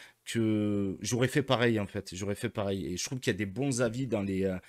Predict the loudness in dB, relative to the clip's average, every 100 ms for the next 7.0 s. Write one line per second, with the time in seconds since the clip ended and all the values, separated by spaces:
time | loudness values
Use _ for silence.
0 | -20 _ -4 -2 0 0 2 2 2 2
1 | 2 0 0 -2 0 2 2 2 0 -2
2 | -2 -2 0 0 0 2 2 2 2 0
3 | 0 -2 -2 -2 -4 -4 -6 -8 -20 -20
4 | -20 _ -4 2 2 2 -6 _ 2 2
5 | 2 0 0 -2 -2 -2 4 2 4 0
6 | 0 0 -2 -4 -4 -6 -6 -6 -8